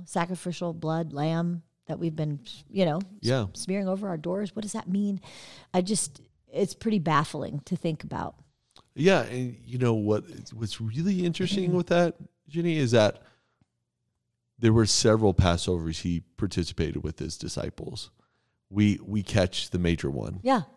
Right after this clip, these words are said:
Speaker 2: You know what I mean?
Speaker 1: They didn't
Speaker 2: Like,
Speaker 1: know it was gonna be any different.
Speaker 2: No, they didn't know it was gonna be any different. It was just the annual meal that, you know, the whole nation participated in.
Speaker 1: Mm-hmm.
Speaker 2: And also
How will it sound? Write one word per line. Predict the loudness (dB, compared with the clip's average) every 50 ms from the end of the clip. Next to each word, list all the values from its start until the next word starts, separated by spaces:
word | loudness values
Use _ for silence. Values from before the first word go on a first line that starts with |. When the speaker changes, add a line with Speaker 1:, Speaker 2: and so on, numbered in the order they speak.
| _ 0
Speaker 2:
You | 2 4
know | 4 4
what | 4 4
I |
mean? | 2 2 2 2 4
Speaker 1:
They | 4
didn't | 4
Speaker 2:
Like, | 4 4
Speaker 1:
know | 4
it | 4
was | 4 2
gonna | 0 0 0
be | 0 -2
any | -2 -4
different. | -4 -6 -8 -8 -6 -8 -8 -6 2 4
Speaker 2:
No, | 6 6 8
they | 8 6 6
didn't | 6 4 4 6
know | 6 6
it | 4
was | 4 2
gonna | -2 -4
be | -4 -4
any | -4 -4
different. | -6 -6 -6 -4 -4 -2 -2
It | -2
was | -2 0 -2
just | -2 -4 -4 0 0
the | 2 2 2 0
annual | 0 0 0 2 2 2 2 0 0
meal | 0 0 2 2 2 2 2 2
that, | 2 0 0 0 -2 -6 -12 -20 -20 _ _ _ _ _ _ _ _ _
you | -2 0
know, | 2 2 2 0 -2 -4 -8 -10 _ _ _ _ _ _ _ _ _ -4
the | -2 0 0
whole | 2 2 4 4 4 4 4
nation | 6 4 4 4 0 -4 -6 -6
participated | -8 -6 -4 -4 -4 -4 -4 -2 -2 0 0 0 0 0
in. | 2 0 0 -2
Speaker 1:
Mm-hmm. | -4 -8 _ _ _ _ _ _ _
Speaker 2:
And | 2 6
also | 8 8 8 8 8 10 10 10 8 6 4